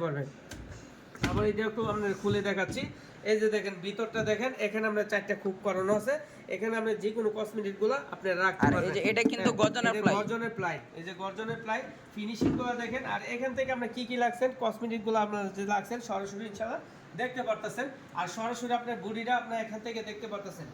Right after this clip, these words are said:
Speaker 1: ঠিক আছে। আর তারপরে দেখেন এখানে কয়টা ডয়ার, এ, পাঁচটা ডয়ার মোট। এখানে দেখেন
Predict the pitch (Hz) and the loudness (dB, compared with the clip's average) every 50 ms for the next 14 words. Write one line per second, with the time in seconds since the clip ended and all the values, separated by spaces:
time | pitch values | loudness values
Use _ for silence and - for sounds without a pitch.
0 | - - - - - - - - 254 262 254 - 262 208 185 - - - - - | -14 -16 -18 -18 -18 -18 -10 -6 -4 -4 -2 -2 -2 -4 -4 -6 -10 -16 -18 -18
1 | - - - - - 175 185 180 - 214 214 214 254 254 240 247 233 247 247 240 | -18 -18 -12 -6 -4 -2 -2 -2 -2 -2 -2 -2 -2 -4 -2 -2 -2 -2 -2 -2
2 | 233 226 220 226 240 254 285 285 - - - - - - - 220 220 240 247 240 | -2 -2 -2 -2 0 0 0 -2 -4 -12 -16 -18 -16 -8 -6 -4 0 0 2 2
3 | 247 233 208 - - - 214 214 208 202 196 - 233 233 226 - - 254 233 214 | 2 2 0 -2 -6 -6 -2 0 0 0 0 -2 -2 -4 -2 -2 0 0 2 2
4 | 208 196 175 165 131 - - 175 185 175 - - - - - - - - 202 220 | 2 2 2 0 -2 -6 -8 -6 -6 -6 -6 -6 -10 -16 -18 -18 -10 -6 -4 -2
5 | 214 254 254 262 254 254 247 254 254 | -2 -2 -2 -2 0 0 0 0 0